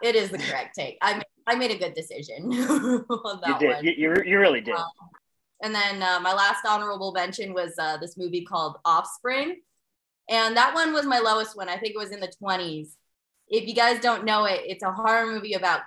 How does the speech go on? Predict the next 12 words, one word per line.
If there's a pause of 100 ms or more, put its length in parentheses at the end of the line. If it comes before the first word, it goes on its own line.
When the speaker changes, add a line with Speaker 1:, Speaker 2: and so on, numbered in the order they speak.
Speaker 1:
cannibals.
And (100)
it's (240)
one
of
the
most (400)
random
trilogies
you'll
ever
see.